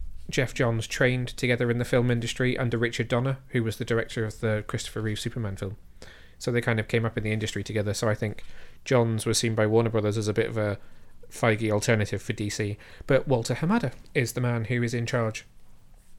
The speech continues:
He seems like a lovely guy as well, despite what you might read in the press from one certain cyborg actor, Ray Fisher,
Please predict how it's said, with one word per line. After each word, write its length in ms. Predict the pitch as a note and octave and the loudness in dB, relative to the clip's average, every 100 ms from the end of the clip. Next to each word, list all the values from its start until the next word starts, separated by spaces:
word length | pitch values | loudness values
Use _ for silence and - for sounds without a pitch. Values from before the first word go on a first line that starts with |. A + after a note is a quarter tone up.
| - - | -6 0
He 80 | |
seems 160 | D#3 D#3+ | 4 6
like 100 | B2+ | 6
a 60 | C3+ | 6
lovely 180 | B2+ | 6
guy 140 | A2 G#2+ | 6 6
as 100 | G#2+ | 6
well, 180 | G#2+ - - - - | 4 2 -12 -14 -6
despite 420 | A#2 B2+ A#2 - | 0 4 4 2
what 160 | A#2 | 0
you 60 | A2+ | 2
might 180 | A#2 A2 | 2 4
read 200 | A2+ G#2+ | 2 2
in 60 | |
the 60 | G2+ | 0
press 280 | A2+ G#2 - | 2 0 -2
from 460 | - A#2 G2+ G2+ - - - - | 0 2 4 2 -6 -16 -20 -14
one 420 | - A2+ G#2+ G2 G#2 | -2 0 0 -2 -6
certain 400 | - A#2 A2 G#2 | -4 -2 -2 -4
cyborg 480 | - A2+ G#2 G2+ G2+ - | -2 -2 0 -2 -2 -6
actor, 440 | A2 - - G2 - - - - - B2 | -8 -6 -4 -4 -4 -16 -18 -18 -12 -2
Ray 160 | G2+ | -2
Fisher, 380 | - G#2 G#2 | 0 -4 -2